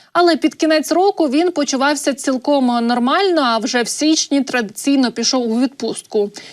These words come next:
Зазвичай у цей час він їздив до Москви на плановий огляд до центральної клінічної лікарні, але цього року глава Чечні нікуди не поїхав. Повідомляється, що Кадирова госпіталізували в приватну сучасну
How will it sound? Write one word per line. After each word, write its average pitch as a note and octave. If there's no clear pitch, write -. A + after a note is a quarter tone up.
Зазвичай C4+
у -
цей A#3+
час A#3+
він A#3+
їздив A#3
до A3
Москви B3+
на C4+
плановий C4+
огляд B3+
до B3
центральної A#3+
клінічної A#3
лікарні, A#3
але B3+
цього B3+
року B3+
глава A3+
Чечні D4+
нікуди A#3+
не A#3+
поїхав. A#3+
Повідомляється, C#4
що D4+
Кадирова B3
госпіталізували C4+
в C#4+
приватну C#4+
сучасну B3+